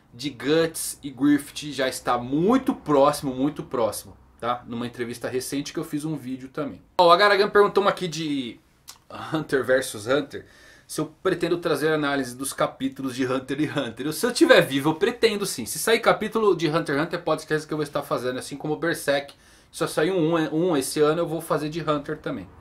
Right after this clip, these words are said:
O que, que eu tô achando do arco do navio baleia, né? E o vilão do nome impronunciável, que eu não me lembro agora também como é que pronuncia.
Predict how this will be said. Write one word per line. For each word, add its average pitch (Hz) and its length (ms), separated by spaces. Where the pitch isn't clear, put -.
O - 60
que, 151 80
que 196 40
eu 392 60
tô - 80
achando 190 300
do 160 180
arco 151 480
do 185 240
navio 147 320
baleia, 165 600
né? 160 280
E 220 200
o 214 100
vilão 170 580
do 135 140
nome 139 420
impronunciável, 135 720
que - 100
eu 131 60
não 131 100
me 165 80
lembro 135 300
agora 120 300
também 120 280
como 123 160
é 127 60
que - 100
pronuncia. 131 640